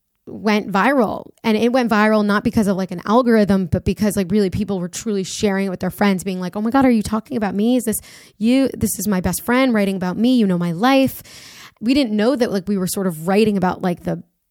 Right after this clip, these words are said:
you know, the mindset and the behaviors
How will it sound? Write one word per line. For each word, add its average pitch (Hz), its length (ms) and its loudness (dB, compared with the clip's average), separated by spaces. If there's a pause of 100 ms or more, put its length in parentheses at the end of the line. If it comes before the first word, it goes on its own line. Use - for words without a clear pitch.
(340)
you 302 120 0
know, 247 80 2
the 214 80 2
mindset 202 520 2
and 190 100 -10
the 180 40 -8
behaviors 185 1040 2